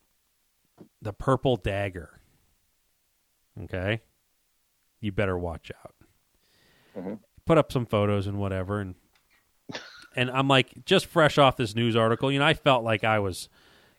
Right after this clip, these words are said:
Speaker 1: king of the world. You know, I'm getting some exposure, you know, not a lot of sales and stuff like that. And then I,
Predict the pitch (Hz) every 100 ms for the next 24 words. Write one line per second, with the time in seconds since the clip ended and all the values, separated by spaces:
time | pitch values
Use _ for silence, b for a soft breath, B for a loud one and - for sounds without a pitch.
0 | - 143 123 104 92 87 80 - _ _
1 | _ _ _ _ - 98 104 110 104 95
2 | 131 113 123 107 - - 117 117 110 127
3 | 139 196 220 120 104 90 - 104 90 104
4 | 101 110 - 110 - 110 - 117 120 113
5 | 117